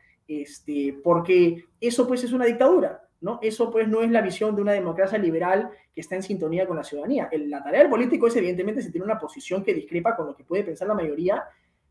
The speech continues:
da argumentos y convence, y trata de hacer que la gente lo siga. Eh, pero si no, entonces, digamos, en eso consiste la democracia.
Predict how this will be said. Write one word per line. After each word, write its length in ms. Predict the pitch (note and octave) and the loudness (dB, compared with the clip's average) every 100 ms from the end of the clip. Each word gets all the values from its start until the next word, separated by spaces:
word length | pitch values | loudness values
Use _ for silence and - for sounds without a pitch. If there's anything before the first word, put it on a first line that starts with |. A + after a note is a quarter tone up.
| _ | _
da 300 | - E3 G#3 | -4 4 6
argumentos 680 | B3 G3 E3 G3 A3+ C4+ C4 | 6 4 2 0 2 0 -2
y 60 | - | -10
convence, 760 | C#3+ D3 A#3 B3+ E3+ - - - | -12 0 4 4 2 -8 -18 -12
y 100 | E3 | 0
trata 300 | A3 A3+ A3 | 2 4 2
de 60 | |
hacer 220 | C4+ F#3+ | 0 -4
que 80 | G#3 | -4
la 100 | E3+ | -4
gente 260 | - F3+ F#3 | -6 -6 -6
lo 100 | - | -4
siga. 420 | C4 A3 C#3+ - _ _ _ - | -2 -2 -4 -10 _ _ _ -16
Eh, 260 | C#3+ C3+ C3+ | -12 -10 -6
pero 180 | E3 E3+ | -4 -4
si 160 | E3 | -4
no, 600 | E3+ F#3+ A3 - - - - | 2 4 6 4 0 -16 -18
entonces, 640 | D#3+ F3+ F3+ G#3 G3+ - _ _ | -8 -6 -2 -2 -4 -14 _ _
digamos, 480 | D3+ D3+ D3+ - - | -14 -12 -12 -16 -20
en 120 | D#3+ F3 | -12 -8
eso 180 | F#3+ | -6
consiste 360 | D#3+ D3+ F3+ G3+ | -8 -6 -2 0
la 100 | E3+ | 0
democracia. 680 | D3 D3 - B3 - - | -2 -4 0 0 0 -10